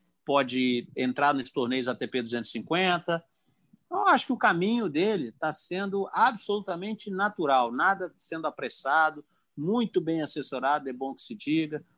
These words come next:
um crescimento físico sem atropelos também, o necessário pra idade, pra aguentar o peso do circuito, tá no caminho.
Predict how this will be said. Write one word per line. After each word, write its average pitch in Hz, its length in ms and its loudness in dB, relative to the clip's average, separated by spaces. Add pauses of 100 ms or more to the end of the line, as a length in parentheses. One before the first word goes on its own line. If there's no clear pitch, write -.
(120)
um 151 80 -4
crescimento 156 640 0
físico 131 560 -2
sem 180 400 0
atropelos 147 640 0
também, 131 500 0 (340)
o 123 160 0
necessário 139 800 4 (120)
pra 123 120 -2
idade, 123 540 4
pra 123 140 -2
aguentar 117 480 -4 (640)
o 127 120 -6
peso 127 300 0
do 123 100 -6
circuito, 165 920 0
tá 190 140 6
no 220 100 2
caminho. 208 400 2